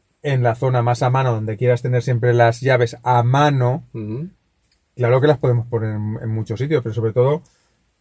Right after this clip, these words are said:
Speaker 1: yo lo veo para cuando, bueno, cuando dormimos,
Speaker 2: Ujú.
Speaker 1: si pasara algo, que te, que
Speaker 2: Sí.
Speaker 1: momentos de,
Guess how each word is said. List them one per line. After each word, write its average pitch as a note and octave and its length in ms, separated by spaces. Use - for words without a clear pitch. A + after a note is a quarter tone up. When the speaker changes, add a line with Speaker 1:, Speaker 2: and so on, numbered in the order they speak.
Speaker 1:
yo C3+ 240
lo C#3 140
veo D3 320
para C#3 320
cuando, A#2+ 880
bueno, A2 180
cuando G#2 220
dormimos, B2+ 640
Speaker 2:
Ujú. A#2+ 220
Speaker 1:
si A#2+ 200
pasara C#3+ 480
algo, C#3+ 420
que B2+ 120
te, B2+ 280
que C3 120
Speaker 2:
Sí. - 20
Speaker 1:
momentos C#3 560
de, C#3+ 360